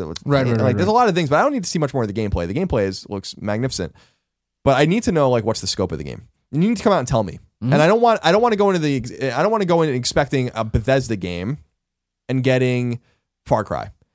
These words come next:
Speaker 1: And I don't mean that in any disrespect. Far Cry can be beaten very quickly in twenty hours or so, and that's fine, and that's a good experience.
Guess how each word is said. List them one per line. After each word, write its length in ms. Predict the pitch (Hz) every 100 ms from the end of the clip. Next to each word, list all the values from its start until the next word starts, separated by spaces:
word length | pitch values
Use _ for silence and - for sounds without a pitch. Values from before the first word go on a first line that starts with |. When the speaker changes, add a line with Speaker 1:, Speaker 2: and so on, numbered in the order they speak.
| _
Speaker 1:
And 80 | -
I 80 | 180
don't 100 | 247
mean 100 | 233
that 60 | 202
in 80 |
any 140 | 175 160
disrespect. 480 | 143 135 - 226 -
Far 160 | 175
Cry 140 | 180 160
can 80 | 147
be 60 |
beaten 260 | 123 117 101
very 140 | 101
quickly 280 | 98 110 98
in 40 | 82
twenty 240 | 107 90
hours 340 | 90 92 85 87
or 40 |
so, 200 | - 92
and 80 | 123
that's 120 | 170
fine, 200 | 190 175
and 80 | 104
that's 140 | 117
a 40 | 110
good 140 | 113
experience. 360 | 104 196 131